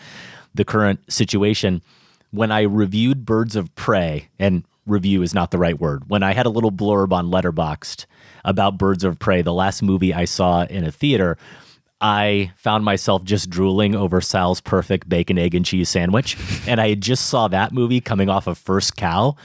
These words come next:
Speaker 1: with Cookie's Oily Cakes.
Speaker 2: Yeah, the Oily
Speaker 1: So
Speaker 2: Cakes.
Speaker 1: I decided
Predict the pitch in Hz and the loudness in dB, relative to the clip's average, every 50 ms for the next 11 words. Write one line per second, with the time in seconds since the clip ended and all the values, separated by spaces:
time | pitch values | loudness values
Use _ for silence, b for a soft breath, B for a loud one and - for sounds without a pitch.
0 | B B B 101 101 - - - 127 - 120 110 98 110 92 98 92 90 101 117 | B B B -2 -2 0 0 0 0 2 0 -2 0 -2 -2 -2 -2 0 -2 -2
1 | - - 143 151 - 117 110 101 113 127 143 127 113 107 104 117 143 160 139 131 | -2 -2 -4 -2 -2 -2 -2 -2 0 -2 -2 -2 -2 -2 -2 -2 -2 -2 -2 0
2 | 120 113 101 87 - - - - - _ _ _ _ _ - 123 127 127 131 117 | -2 -2 -2 -6 -8 -10 -12 -12 -12 _ _ _ _ _ -4 -2 -2 0 -2 -2
3 | - 143 127 123 117 120 113 104 104 | 0 0 0 2 2 2 0 -2 -4